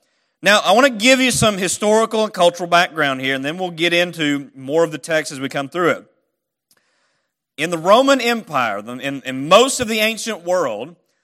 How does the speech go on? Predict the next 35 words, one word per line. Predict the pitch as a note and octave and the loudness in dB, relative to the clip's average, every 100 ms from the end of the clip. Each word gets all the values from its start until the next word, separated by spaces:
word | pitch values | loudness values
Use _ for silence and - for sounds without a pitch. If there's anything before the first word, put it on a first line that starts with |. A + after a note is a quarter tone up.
| _ _ _ | _ _ _
slavery | - F3 G#3 B3+ A#3+ F#3 F3 | -16 2 4 4 0 0 2
was | D#3+ E3+ D#3 | 2 0 0
a | D#3+ | 0
very | E3 E3 D3 | 4 4 4
common | - - F3 F#3 G#3 A3 G#3+ G#3 _ | -4 -6 0 0 0 -4 -6 -10 _
institution. | E3+ F3+ E3+ - C3+ C#3+ A#2+ A2 E2+ _ _ _ _ | -10 -8 -10 -12 -14 -14 -14 -20 _ _ _ _ _
Very | A#2+ F3+ A#3 | -2 2 2
common | A3+ A3+ G#3 G3 F3+ | 0 -2 -2 -2 -4
institution. | F3+ - D3+ D#3 - G#2 _ _ _ _ _ _ - | -6 -8 -8 -6 -8 -14 _ _ _ _ _ _ -6
Now, | C#3 | -2
what | D#3 A#3+ | 4 4
exactly | G#3 A3 G#3 F#3+ F3+ | 6 4 4 2 -2
is | F3+ - | -2 -2
slavery? | G#3+ A#3 F#3 A#2+ A2+ | 0 0 0 -4 -6
I | |
give | A#2+ E3 | -4 -6
you | G#3+ | -6
some | - E3+ E3 | -6 -6 -2
notes | F3+ F#3 | -2 -2
here. | D#3+ C3 | -6 -6
You | C3+ | -6
can | C#3 D3 | -6 -10
see | - F#3+ | -8 -8
this. | E3+ C3+ - | -6 -6 -6
Slavery | E3+ F#3+ B3+ F#3 E3+ | 0 2 4 2 -2
is | D3 | -4
the | D3 | -8
practice | - F#3 G#3 F3 D#3+ - _ _ | -4 -2 -2 -2 -6 -6 _ _
of | C#3 C3 | -6 -6
one | C#3+ G3 C4 A#3 | 0 4 4 2
person | A#3+ A#3 A3+ E3 | 0 0 0 -4
owning | D#3+ G3+ G3 | -2 -2 -2
another | F3 F3 G#3+ F#3+ | -2 4 4 4
as | C4 - | 0 -2
property, | - G3 F3 D3+ B2 C#3+ | -4 -2 -2 -4 -4 -8